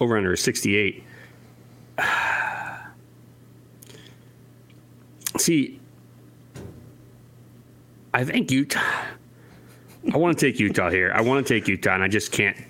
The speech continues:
do it. I can't. I, after seeing how U S C has looked the last few games, I'm not saying Utah beat these guys, right? No. U S C went to Utah and won. Um, no.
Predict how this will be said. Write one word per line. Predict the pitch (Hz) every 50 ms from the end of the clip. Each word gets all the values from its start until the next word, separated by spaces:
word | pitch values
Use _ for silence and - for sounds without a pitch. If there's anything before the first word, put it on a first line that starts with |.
| -
do | - - 82 78 76
it. | 71 - - - - - - - - - - - - - - - - - - -
I | -
can't. | - - 120 110 107 107 - -
I, | - 113 - -
after | - - - - 151
seeing | 120 170 175
how | 165
U | 151 151 156 156
S | 143 139
C | - 139
has | 135 117
looked | 110 113 113 107 -
the | 113
last | 107 107 101 -
few | - 110 104 98
games, | 95 95 92 92 90 104
I'm | 107
not | 131 147 143
saying | 160 139 117
Utah | 113 107 - 113 101
beat | 95 - 101 107 -
these | - 92 87 92
guys, | 101 87 82 85 82 87 98
right? | 95 98 107 - -
No. | - 139 120 92 82 - - - - - - - - - - - - - - - -
U | 202 113 110 110 107
S | 98 -
C | - 104
went | 98 98 98 98
to | 104 101
Utah | 92 95 92 - 90
and | 85 82 87 90
won. | 95 92 92 87 87 - -
Um, | - 131 123 113 101 92 90 87 - - - - - - - - - - - - - - - - - - - - - - - - -
no. | - 269 143 78 - -